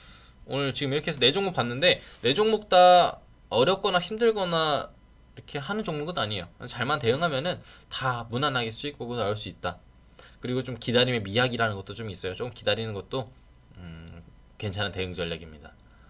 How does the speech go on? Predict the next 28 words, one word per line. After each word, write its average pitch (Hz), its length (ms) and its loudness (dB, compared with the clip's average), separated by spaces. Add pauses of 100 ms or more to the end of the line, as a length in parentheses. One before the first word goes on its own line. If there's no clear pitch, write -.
(220)
대신에 92 460 -6 (240)
칠십 151 280 -4
프로, 120 140 -2
팔십 151 260 -4
프로인데 113 240 -2
물려있는 92 420 -2
거는 85 380 -8
이제 82 300 -14
좀 85 240 -14
안 92 160 -8
좋겠지만, 113 520 -8 (680)
어, 85 200 -10
약수익 147 340 -2
구간에 120 240 0
좀 117 180 -6
기다렸다가 95 640 -4
더 110 120 -12
큰 131 140 -6
수익을 104 260 -4
보는 104 220 -6
거는 92 160 -6
괜찮다. 90 460 -12 (720)
음, 82 280 -12
까지 90 220 -6
좀 107 160 -12
설명을 131 400 -2
드리도록 98 480 -6
하겠습니다. 87 500 -4